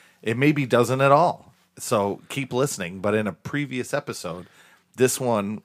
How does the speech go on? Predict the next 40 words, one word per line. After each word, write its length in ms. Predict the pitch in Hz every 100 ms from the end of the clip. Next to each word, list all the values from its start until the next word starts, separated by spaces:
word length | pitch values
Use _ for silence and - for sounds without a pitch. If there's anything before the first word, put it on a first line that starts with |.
| -
was 360 | 101 92 92 87
one 180 | 104 107
of 140 | 87
Nick's 460 | 95 101 110 - -
favorites, 600 | - 123 127 78 65 -
and 160 | 113 127
it's 180 | 107 -
one 180 | 120 139
of 60 |
mine 300 | 101 123 104
too, 280 | - 123 85
for 180 | - -
sure. 380 | - 120 87 - _ - _ _ -
And 260 | 101 95 87 -
I 500 | 85 87 92 90 - _
hopefully 720 | _ - 139 - 98 90 92 107 _ _ _ _ _ _ _
keep 180 | - -
saying 280 | 85 78 80
this, 180 | 78 -
and 80 |
I, 320 | 73 - - 73
I 40 |
need 200 | 80 85
to, 100 | 85 _ _ -
to 100 | 85
book 360 | 82 95 -
this, 220 | - 73 -
but 120 | 76
hopefully 340 | 98 - 87
I 60 | 85
get 140 | 87
to 100 | -
go 80 | 82
out 120 | 78
to 80 | -
Disneyland 1000 | 80 92 85 82 85 90 110 95 85 82 - -
and 180 | 87
see 220 | - 90 87
the 200 | 85 80
original 800 | 76 85 123 139 92 73 65